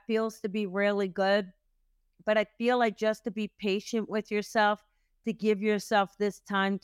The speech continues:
to recover. And I'm just taking a look at everything here. I just want you to really, I think what's really important is to keep an eye on everything. And I'm sure, you know, you sound like you're on top of it at this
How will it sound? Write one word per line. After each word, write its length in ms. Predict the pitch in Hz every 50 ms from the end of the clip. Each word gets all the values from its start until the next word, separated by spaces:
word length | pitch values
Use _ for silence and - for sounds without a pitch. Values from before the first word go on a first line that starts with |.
| -
to 500 | - 208 190 190 190 185 185 185 180 - _
recover. 840 | - 180 185 196 185 - - 190 180 175 170 202 214 220 220 233 - _ _ _ -
And 140 | 240 240 247
I'm 120 | 247 240
just 260 | 214 277 311 302 _ -
taking 380 | 302 277 - - 262 247 233 220
a 60 | 214
look 340 | 196 190 190 202 202 - -
at 140 | 196 185 - -
everything 560 | - 196 180 175 190 185 - - 185 175 170
here. 240 | 170 170 165 - -
I 160 | - 233 269
just 240 | 233 302 359 - -
want 220 | 302 294 294 247
you 80 | 254 254
to 80 | 233 208
really, 640 | 190 202 220 233 240 247 247 240 233 240 233 233
I 100 | 226 220
think 200 | 190 233 262 247
what's 200 | 294 285 269 -
really 400 | 214 190 208 220 220 220 220 214
important 400 | 208 202 185 - 208 202 175 175
is 120 | 208 190 -
to 80 | - 185
keep 260 | _ - 220 214 -
an 100 | 220 208
eye 260 | 208 202 196 196 196 196
on 300 | 190 185 185 180 180 - - -
everything. 720 | 196 190 175 175 180 185 185 - - 160 135 123 131 170 _ _ _ _ _ -
And 140 | - 240 240
I'm 120 | 240 226
sure, 320 | - - - 302 302 285 269
you 260 | 247 196 208 226 220
know, 100 | 208 202
you 180 | 202 196 208 190
sound 280 | - - 240 233 226
like 180 | 220 214 202 -
you're 100 | 202 202
on 160 | 190 185 180 165
top 260 | - 202 185 180 170
of 140 | 185 180 170
it 120 | 180 170
at 160 | 175 165 _ -
this 200 | 175 175 -